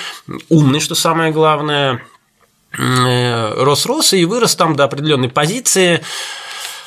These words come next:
э, когда уже он занял, выражаясь современным языком, э, ну, такую некую среднюю менеджерскую должность вот в этой всей системе южных железных дорог, большая часть из которых, кстати, была частная.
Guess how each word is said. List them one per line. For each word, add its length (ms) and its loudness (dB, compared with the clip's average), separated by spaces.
э, 340 4
когда 360 2
уже 240 2
он 120 0
занял, 520 0
выражаясь 580 2
современным 520 0
языком, 520 2
э, 440 0
ну, 200 -2
такую 560 -4
некую 280 0
среднюю 420 4
менеджерскую 840 -2
должность 640 0
вот 220 -6
в 40 2
этой 180 2
всей 200 0
системе 520 0
южных 300 0
железных 320 0
дорог, 380 2
большая 260 -4
часть 180 0
из 60 2
которых, 320 0
кстати, 220 -4
была 180 -2
частная. 560 -2